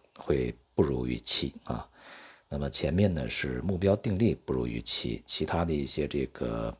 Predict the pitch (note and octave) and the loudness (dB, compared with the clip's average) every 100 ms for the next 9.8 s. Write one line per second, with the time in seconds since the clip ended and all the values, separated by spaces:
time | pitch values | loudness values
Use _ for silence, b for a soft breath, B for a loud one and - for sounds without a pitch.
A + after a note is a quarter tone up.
0 | _ - F2 E2 F2 G2 F2 - - A#1+ | _ -2 0 0 0 0 -2 -4 -2 0
1 | A1 - C2 C2+ C2+ - D2 D2 - - | 2 2 2 -2 -2 -2 -2 -4 -4 -6
2 | C2+ D2+ B B B B B - A#2 C#2 | -4 -4 B B B B B 2 2 2
3 | C2 C#2 C2 C2 A#1 - C#2 - D2+ C#2+ | -2 -4 -2 -2 -2 -2 -2 -2 -2 -4
4 | - A#1 A1 A1 - - - - D#2 D#2 | -4 -4 -4 -6 -2 -2 -2 -2 -2 2
5 | E2 D2+ D#2+ C#2 C#2 - G#2 C3 - - | 0 0 0 0 0 4 4 4 0 -4
6 | - - A1 B1 A1+ - C2 C2 - - | -8 -10 -8 -8 -6 -4 -4 -4 -6 -4
7 | - - - G2+ E2 - A#1+ B B B | -4 -4 0 2 2 0 -6 B B B
8 | B - E2 C2 - - B B _ C#2 | B 0 0 0 -4 -6 B B _ 2
9 | C2 D#2 - - - D2 - - | 2 0 -4 -4 -2 0 0 -4